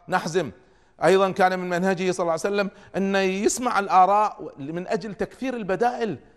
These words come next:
ما هو، ما هو اتخاذ القرارات؟ اختيار بين بدائل لتحقيق الهدف. فإذا ما في بدائل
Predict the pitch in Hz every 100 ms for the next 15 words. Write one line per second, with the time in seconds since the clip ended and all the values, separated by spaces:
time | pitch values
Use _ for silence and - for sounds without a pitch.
0 | _ _ _ _ _ _ _ _ _ _
1 | 123 190 226 220 208 147 190 277 277 240
2 | - 196 190 151 131 135 117 110 95 -
3 | _ _ _ _ _ _ _ _ 156 -
4 | - 175 196 226 226 226 208 - - 131
5 | 180 214 185 156 160 175 185 190 185 208
6 | 226 254 - - - 160 175 - - 170
7 | 143 135 101 87 _ _ _ _ _ _
8 | _ _ - 165 185 180 175 247 311 202
9 | 190 196 185 170